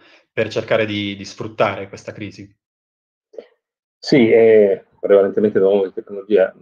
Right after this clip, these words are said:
Speaker 2: Io vedo, eh, sostanzialmente un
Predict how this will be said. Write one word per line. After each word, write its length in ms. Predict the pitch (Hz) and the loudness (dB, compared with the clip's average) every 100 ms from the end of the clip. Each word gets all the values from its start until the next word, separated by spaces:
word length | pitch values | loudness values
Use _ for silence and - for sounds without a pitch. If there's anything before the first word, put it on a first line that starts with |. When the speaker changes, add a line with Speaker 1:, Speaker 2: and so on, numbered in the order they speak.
| _ _ _ | _ _ _
Speaker 2:
Io 120 | 117 | 0
vedo, 500 | 107 104 98 92 - _ _ _ | 2 2 2 0 -4 _ _ _
eh, 560 | 95 90 90 - 95 _ _ _ _ _ | _ -20 -20 -20 _ _ _ _ _ _
sostanzialmente 840 | _ _ - _ 104 107 110 - 95 | _ _ -20 _ -4 -2 0 0 -2
un 480 | 95 92 92 90 | -2 -8 -12 -14